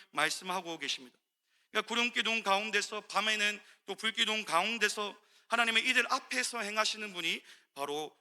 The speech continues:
여호와 하나님이셨습니다. 이 기둥 가운데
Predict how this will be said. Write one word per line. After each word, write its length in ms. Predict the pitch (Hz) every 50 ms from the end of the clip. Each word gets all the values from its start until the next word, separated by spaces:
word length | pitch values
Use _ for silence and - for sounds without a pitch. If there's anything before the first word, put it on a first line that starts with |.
| _ -
여호와 520 | 139 135 151 170 175 175 160 156 170 202 214
하나님이셨습니다. 920 | 214 240 240 226 196 190 190 185 185 160 - 147 139 - - 127 117 - _ _ _ _ _ _ _ _ _ _ _ -
이 120 | - 269
기둥 360 | - - 247 247 254 254 254 247
가운데 640 | 240 240 240 240 247 233 240 233 220 185 139